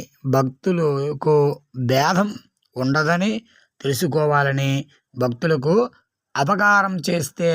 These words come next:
భగవంతుడు తప్పక శిక్షిస్తాడని తెలుసుకుని జాగ్రత్తగా మసులుకోవాలని సూచిస్తున్నది ఈ అధ్యాయం. ఇంకా తన కోపమే తన శత్రువు అన్నట్లు అంబరీషునిపై కోపగించుకున్నందుకు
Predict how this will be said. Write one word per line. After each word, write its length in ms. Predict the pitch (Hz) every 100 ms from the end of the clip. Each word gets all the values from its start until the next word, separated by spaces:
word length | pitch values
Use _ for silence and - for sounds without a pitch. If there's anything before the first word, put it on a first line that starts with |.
| 147
భగవంతుడు 520 | 151 175 165 160 147 127
తప్పక 320 | 139 196 196 175
శిక్షిస్తాడని 840 | 165 139 - - 156 147 139 139 135 135 - _ -
తెలుసుకుని 500 | 143 151 147 165 233 233 _ - 131
జాగ్రత్తగా 760 | 131 160 147 170 139 - 151 151 147
మసులుకోవాలని 840 | 139 123 156 135 147 143 143 139 135 127
సూచిస్తున్నది 720 | 135 123 131 - 135 131 127 185 240 - _ _
ఈ 120 | 123 127 123
అధ్యాయం. 400 | 117 127 131 110 - - 208
ఇంకా 260 | 214 220 208 190 - _ -
తన 120 | 180 175
కోపమే 420 | 151 190 208 214 220 196
తన 120 | 180 156
శత్రువు 400 | 143 117 151 123 117 _ _ _ 131
అన్నట్లు 420 | 135 139 139 220 240 - _ - 135
అంబరీషునిపై 680 | 180 208 214 185 180 151 165 156 143
కోపగించుకున్నందుకు 1120 | - 151 165 165 156 143 151 147 147 170 254